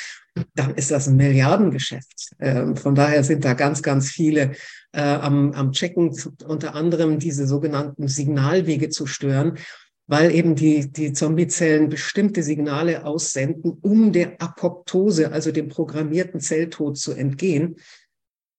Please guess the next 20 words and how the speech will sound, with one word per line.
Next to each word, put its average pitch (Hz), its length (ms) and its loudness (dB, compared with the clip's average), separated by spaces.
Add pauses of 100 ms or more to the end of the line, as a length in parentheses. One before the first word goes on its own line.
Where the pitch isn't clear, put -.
(100)
Und 156 120 0
wenn 139 120 0
man 139 160 -2
diese 196 260 8
Signale 170 480 4
stört, 185 480 2
dann 160 260 0 (240)
gehen 156 180 -2
sie 156 60 2
ja 135 160 2
doch 175 240 -6
kaputt, - 520 -8
weil 135 180 -2
sie 135 180 -2
sich 135 280 -2
nicht 139 160 -2
mehr 139 140 0
schützen 175 380 0
können. 135 260 2 (400)
Nur 202 420 6